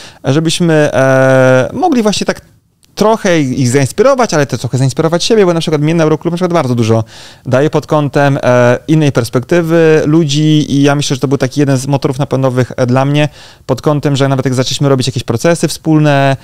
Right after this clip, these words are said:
gdzieś tam wymieniać informacjami, no to był du-, duży motor napędowy. Później jakoś tak wyszło, że kurde, może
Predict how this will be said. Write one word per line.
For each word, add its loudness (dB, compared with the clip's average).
gdzieś 0
tam 0
wymieniać 0
informacjami, 0
no 2
to 0
był 2
du-, 0
duży 2
motor -2
napędowy. 0
Później 2
jakoś -2
tak -2
wyszło, 0
że -2
kurde, -2
może 0